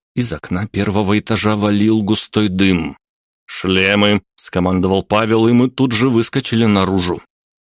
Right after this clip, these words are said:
В здании уже царила паника. Дыма оказалось предостаточно.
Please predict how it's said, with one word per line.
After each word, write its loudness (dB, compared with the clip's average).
В -8
здании 0
уже 0
царила 0
паника. -4
Дыма 2
оказалось -2
предостаточно. -4